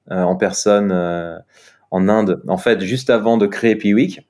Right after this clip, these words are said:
j'ai, j'ai fait une année d'échange en Inde, ma quatrième année. Et, hum,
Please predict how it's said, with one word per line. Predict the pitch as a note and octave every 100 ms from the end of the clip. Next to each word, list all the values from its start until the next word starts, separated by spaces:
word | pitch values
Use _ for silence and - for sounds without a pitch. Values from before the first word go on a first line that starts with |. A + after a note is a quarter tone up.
| _ _
j'ai, | - F#2+ G2 F#2+
j'ai | G2
fait | G2 - A2
une | G2+
année | G2+ G#2
d'échange | G#2 G2+ - A2 G2
en | F#2+
Inde, | G2+ G2 F2 - _
ma | D2+ E2 F2+
quatrième | - G2 G2+ F#2+ F#2
année. | F#2 A2+ - _ _ _ - -
Et, | F#2+ F2 F2
hum, | F2 E2+ E2